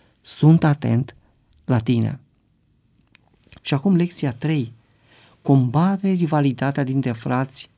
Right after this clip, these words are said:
prin iubire. Încă din primele clipe de viață,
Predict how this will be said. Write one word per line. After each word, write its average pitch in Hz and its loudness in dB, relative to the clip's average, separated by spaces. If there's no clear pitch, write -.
prin 202 2
iubire. 123 2
Încă 196 4
din 143 2
primele 185 0
clipe 165 0
de 143 0
viață, 120 -4